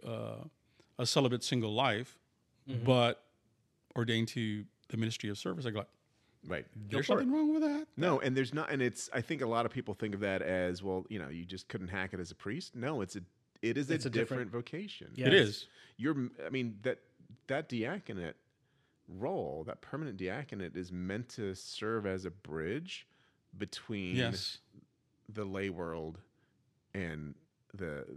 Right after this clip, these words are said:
Speaker 3: you know, the religious world, between clerics and, um, kind of the secular world, uh, because, you know, for the most part, priests, there are places that priests really, I mean, you can't,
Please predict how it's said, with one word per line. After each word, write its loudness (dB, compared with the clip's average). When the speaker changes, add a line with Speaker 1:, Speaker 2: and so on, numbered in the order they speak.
Speaker 3:
you -8
know, -8
the -10
religious -8
world, -12
between -10
clerics -8
and, -10
um, -12
kind -12
of -12
the -14
secular -14
world, -16
uh, -4
because, -2
you -2
know, -6
for -10
the -4
most -2
part, -4
priests, -8
there 0
are 2
places 0
that 2
priests -2
really, 0
I -2
mean, -6
you -14
can't, -6